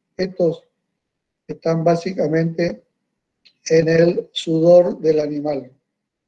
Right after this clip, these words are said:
Sodio, cloro, potasio. Y en general en cualquier animal que esté en estrés térmico suele aumentar los requerimientos de ese tipo de, de minerales.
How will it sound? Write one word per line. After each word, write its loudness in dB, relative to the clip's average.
Sodio, 2
cloro, 4
potasio. -6
Y 0
en 4
general 4
en 2
cualquier 0
animal 0
que -6
esté -6
en -4
estrés -4
térmico -4
suele 0
aumentar 0
los 4
requerimientos -6
de 0
ese -2
tipo 0
de, -4
de -4
minerales. -2